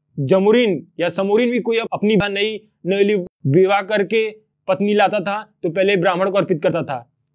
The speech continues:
फिर ब्राह्मण फर्स्ट नाइट को, right to first night का जो अधिकार था, पहली रात का अधिकार, वो ब्राह्मण के पास होता था। अगर उसे पसंद आया ब्राह्मण को,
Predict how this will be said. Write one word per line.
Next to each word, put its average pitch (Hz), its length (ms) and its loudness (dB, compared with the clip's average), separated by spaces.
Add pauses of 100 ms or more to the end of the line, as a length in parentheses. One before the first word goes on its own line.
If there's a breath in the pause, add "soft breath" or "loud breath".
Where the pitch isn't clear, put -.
फिर 165 100 2
ब्राह्मण 190 440 0 (580)
फर्स्ट 220 220 0
नाइट 220 340 -4 (120)
को, 233 140 -2 (280)
right 208 360 2 (260)
to 220 60 0 (160)
first 233 240 -2
night 214 300 0 (260)
का 190 100 2
जो 196 160 4 (340)
अधिकार 196 420 2
था, 196 220 0 (300)
पहली 196 220 0
रात 196 240 0
का 202 160 -2
अधिकार, 196 460 0 (180)
वो 175 80 -2
ब्राह्मण 180 320 0
के 180 80 -8
पास 160 200 -2
होता 156 140 -4
था। 135 220 -10 (240)
अगर 175 180 2
उसे 185 200 2
पसंद 170 320 -2
आया 220 140 0
ब्राह्मण 214 320 0
को, 233 140 0